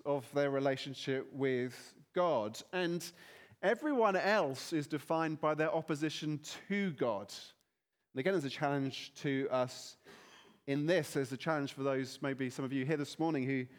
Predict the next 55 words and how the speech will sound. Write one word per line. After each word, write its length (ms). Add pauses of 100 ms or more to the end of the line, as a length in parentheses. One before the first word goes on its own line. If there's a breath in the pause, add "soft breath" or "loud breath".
(340 loud breath)
wouldn't 280
say 200
you're 140
followers 380
of 80
Jesus. 560
And 200 (500 loud breath)
even 420 (300)
for 100
me 140
to 100
say 180
this 160
kind 180
of 80
thing 200
would 120
sound 300
somewhat 300
offensive, 640
'cause 180
you 80
might 180
say, 100
"Well, 140
I'm 60
not 120
opposed 380
to 100
anyone. 560 (720 loud breath)
Uh, 140 (480 loud breath)
I'm 180
very, 400
a 60
very 200
tolerant, 540
accommodating 800
person. 380
I'm 60
not 220 (460 loud breath)
opposed 440
to 80
anyone. 360
How 160
can 140
you 80
just 140
divide 420
humanity 540
into 140
two 200
categories, 580
those 260
who 120
are 140